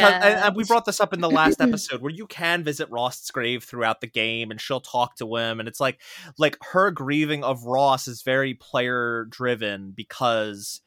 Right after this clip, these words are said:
Speaker 2: you're never forced to go back to his grave, but you can to do a little bit of role playing. Um, but, like, outside of that, he's, like, he's almost never brought up. There's a few times throughout this game where he's brought up and, like,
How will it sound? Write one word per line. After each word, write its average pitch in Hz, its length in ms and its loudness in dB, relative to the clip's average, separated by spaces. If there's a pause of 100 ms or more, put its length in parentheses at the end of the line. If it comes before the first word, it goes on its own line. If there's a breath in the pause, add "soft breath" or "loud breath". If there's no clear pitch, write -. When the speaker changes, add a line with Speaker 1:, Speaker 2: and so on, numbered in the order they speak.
(120)
Speaker 2:
you're 143 140 2
never 143 260 2
forced - 460 -2
to 135 80 -8
go 120 160 -2
back 110 260 -2
to 117 80 -8
his 104 220 -10
grave, 98 440 -8
but 120 160 -6
you 113 200 -16
can 175 500 0
to 113 80 -16
do 113 140 -8
a - 20 -6
little 104 240 -10
bit 107 140 -6
of 107 80 -6
role 147 260 0
playing. 101 580 -10 (520 soft breath)
Um, 110 480 -2 (840)
but, 160 140 2
like, 175 180 0
outside 185 480 4
of 170 120 -2
that, 185 300 2
he's, 131 160 -8
like, 131 140 -8 (120)
he's 151 240 -8
almost 165 340 -2
never 117 240 0
brought 120 320 0
up. 170 240 4
There's 117 140 -4
a 113 60 -8
few 180 200 -8
times 160 320 -2
throughout 120 240 -4
this 208 160 -6
game 110 300 -8
where 110 100 -8
he's 113 120 -12
brought 107 300 -2
up 110 240 -2
and, 107 200 -12
like, 107 260 -6